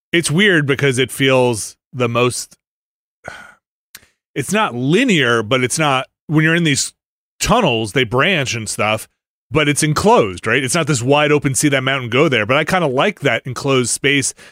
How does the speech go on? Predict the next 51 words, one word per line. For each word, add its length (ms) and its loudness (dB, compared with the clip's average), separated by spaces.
that 100 -2
just 220 -2
branches 540 0
and 100 -8
you're 80 -4
just 240 -6
walking 540 -2
this 180 -4
way 320 0
and 100 -4
you're 240 -10
finding 400 -2
armor 440 0
here 500 2
in 240 -2
a, 40 -6
in 180 -8
a, 160 -6
um, 520 0
you 100 0
know, 120 2
it's 120 -2
a, 100 4
it's 140 0
more 220 4
of 60 0
a 40 2
dungeon 440 0
crawl 340 2
than 160 0
anything. 400 -2
You're 120 -6
just, 200 -12
you're 140 -10
just 140 -8
kind 180 -2
of 100 -6
campaigning. 920 -2
I 60 0
think 180 0
that's 260 -2
what 140 -2
it 40 -8
feels 240 -2
like. 160 -6
You're 140 -4
doing, 220 0
like, 140 0
a 60 -6
campaign 720 -2
underground 680 -2